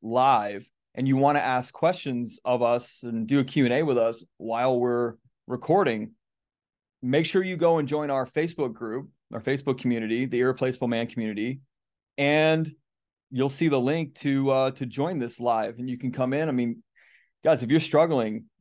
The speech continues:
if you're having issues, if you know that something could be different and you need some support, you need a strategy, you need some structure, like, take advantage of everything you possibly can to, to, to get that for yourself.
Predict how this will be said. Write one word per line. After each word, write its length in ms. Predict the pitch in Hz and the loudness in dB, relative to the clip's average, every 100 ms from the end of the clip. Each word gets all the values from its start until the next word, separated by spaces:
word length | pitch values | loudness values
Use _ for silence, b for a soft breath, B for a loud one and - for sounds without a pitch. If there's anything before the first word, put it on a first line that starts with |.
| _ 117 | _ -10
if 120 | 113 | -4
you're 120 | 135 | 0
having 260 | 147 147 135 | 2 2 2
issues, 500 | 160 143 123 120 123 | 2 2 0 0 -4
if 140 | - | -4
you 100 | 139 | 0
know 200 | 131 139 | 2 4
that 140 | 135 123 | 2 0
something 320 | 143 127 131 | -4 -4 -6
could 140 | 117 | -4
be 100 | 120 | -2
different 400 | 123 143 151 117 | 0 0 0 -2
and 100 | 113 | -2
you 80 | 120 | -2
need 280 | 120 139 135 | -2 -2 -4
some 200 | - 113 | -6 -6
support, 560 | - 104 - 160 135 | -8 -6 2 4 4
you 80 | 120 | 0
need 140 | 127 113 | 0 -2
a 60 | |
strategy, 520 | 110 135 139 143 127 | -2 2 2 2 0
you 100 | 120 | -4
need 140 | 120 120 | -4 -8
some 140 | 113 | -10
structure, 580 | 110 151 165 131 104 - b b _ - | 0 0 2 0 -2 -4 b b _ -4
like, 260 | 117 117 - | -2 -2 -4
take 220 | - 175 | -2 -2
advantage 420 | 240 143 175 185 131 | -2 -2 -2 0 -2
of 140 | 113 - | -2 -2
everything 500 | 156 175 185 185 175 | 0 0 -2 -4 -4
you 80 | 165 | -2
possibly 460 | 165 160 - 135 | -2 -4 -4 -4
can 360 | 123 151 143 - _ _ _ _ _ _ _ _ _ - | 0 0 -2 -6 _ _ _ _ _ _ _ _ _ -4
to, 340 | 139 131 123 120 | 2 2 2 -2
to, 360 | - 131 123 110 - _ _ - | -4 -2 0 -4 -12 _ _ -10
to 80 | |
get 300 | 110 139 165 | -2 -2 0
that 240 | - 104 - | -2 -4 -8
for 140 | - 113 | -6 -4
yourself. 480 | - - - - | -4 -6 -6 -6